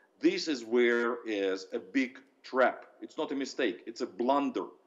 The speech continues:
It's a very difficult mistake, you know, for Russia. They, uh, got into fighting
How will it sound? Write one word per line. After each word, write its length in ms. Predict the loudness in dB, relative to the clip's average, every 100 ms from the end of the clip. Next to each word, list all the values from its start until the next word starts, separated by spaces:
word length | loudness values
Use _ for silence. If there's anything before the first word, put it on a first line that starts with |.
| _ -18
It's 140 | -4
a 40 | 0
very 280 | 2 2 2
difficult 500 | 0 0 0 -4 -4
mistake, 460 | -8 -2 0 -2
you 40 | -6
know, 120 | -6
for 160 | -4
Russia. 320 | 0 0 0 -6 -10 -20 -4
They, 320 | 2 4 4 -4 -20 _ _ _ -4
uh, 580 | 2 4 6 6 6 4 -2 -12 _ _ 0
got 340 | 4 4 0
into 240 | -6 -4 -6
fighting 640 | 2 4 4 0 -8 -8